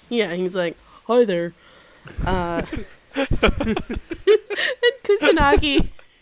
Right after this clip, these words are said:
<laughs> God damn it. And Kusanagi go to question the, uh, the detective who's in the accident. And as they get to his room, these two young dudes are starting to cart something out, and they're like,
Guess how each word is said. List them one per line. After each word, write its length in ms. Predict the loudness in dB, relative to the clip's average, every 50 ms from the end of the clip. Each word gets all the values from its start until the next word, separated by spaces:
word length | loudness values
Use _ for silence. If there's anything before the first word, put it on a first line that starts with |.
| _ _ _ _
<laughs> 580 | _ _ _ _ _ _ _ _ _ -14 -12
God 100 | -12 -12 _ _ -20 -20 _ _ -16
damn 80 | -16 -16
it. 60 | _ _ _ _ _ _ _ _ _ _ -20 -20 -18 -16 -12 -10 -10 -10 -8 -6
And 340 | -4 -2 0 0 -2 -2 -2
Kusanagi 600 | 0 0 0 0 0 -2 -2 -2 -2 -2 -4 -4 -2
go 240 | -2 -2 -2 -2 -4
to 300 | -6 -6 -6 -6 -6 -8
question 520 | -6 -6 -6 -6 -6 -8 -12 -10 -10 -10 -10
the, 240 | -12 -12 -10 -10 -10
uh, 180 | -10 -12 -12
the 120 | -12 -14 -14
detective 840 | -14 -14 -14 -12 -10 -10 -10 _ -8 -8 -8 -8 -10 -14 -20 -20 -14
who's 220 | -12 -12 -12 -10 -10
in 60 | -10
the 120 | -10 -8 -8
accident. 600 | -8 -8 -10 -12 -14 -16 -14 -12 -12 -12 -12 _ _ _ _ -20 _ _ _ _ _ _ _ _ _ -10
And 440 | -8 -6 -6 -4 -6 -6 -8 -8 -6
as 240 | -4 -4 -4 -4 -4 -4
they 100 | -6 -4
get 220 | -4 -6 -6 -8
to 180 | -12 -10 -10 -8
his 200 | -8 -8 -10 -12
room, 540 | -12 -8 -6 -6 -4 -6 -6 -8 -10 -12 -14 -16 -20 -20 -20 -20 _ _ _ _ _ _ _ _
these 200 | -10 -10 -10 -10
two 200 | -12 -10 -6 -6 -4
young 400 | -2 -2 -2 -2 -2 -4 -6 -8
dudes 560 | -8 -8 -6 -6 -6 -6 -8 -8 -10 -14 -16 _ _ _ -6
are 440 | -4 -4 -4 -4 -4 -6 -8 -10 -12 _ _ _ _ _ _ _ _ _ _ _ _ _ _ _ _ -20 -16
starting 420 | -12 -6 -6 -4 -4 -4 -6 -10 -10
to 120 | -12 -16
cart 340 | -14 -8 -6 -4 -4 -4 -6
something 400 | -8 -10 -10 -10 -12 -16 -14 -10 -6
out, 300 | -4 -4 -2 -4 -4 -6
and 80 | -8
they're 100 | -8 -6
like, 260 | -6 -8 -8 -10 -8